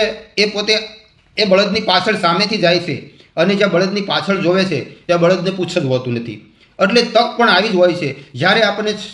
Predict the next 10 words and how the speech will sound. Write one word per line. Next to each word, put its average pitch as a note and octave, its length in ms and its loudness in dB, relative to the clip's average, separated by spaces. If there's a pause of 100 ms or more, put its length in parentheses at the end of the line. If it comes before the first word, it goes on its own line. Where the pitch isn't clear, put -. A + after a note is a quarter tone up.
(320)
તક G3 200 0
મળે F3 280 4 (380)
ત્યારે G3+ 260 2
જે G3+ 120 0
આપણે G3+ 280 0
ન G#3 180 0
ઝડપી G3 340 0
લઈએ F#3+ 320 2
તો - 400 -2
તક F#3+ 340 -2